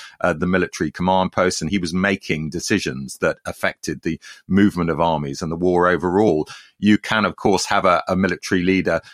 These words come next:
who is a sort of technical commander-in-chief, but is not actually directing armies. Um,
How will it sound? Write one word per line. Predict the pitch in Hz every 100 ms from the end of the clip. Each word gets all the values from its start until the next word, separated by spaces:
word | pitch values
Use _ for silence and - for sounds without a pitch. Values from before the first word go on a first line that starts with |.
| _ -
who | 107 98 - _ -
is | 113
a | -
sort | - 110
of | -
technical | - 156 135 135 101
commander-in-chief, | - - 80 80 80 80 95 80
but | 90
is | 85
not | 104 104 -
actually | 95 - - 87 76
directing | 80 87 87 - 85 82
armies. | 90 85 76 73 73 - -
Um, | 87 82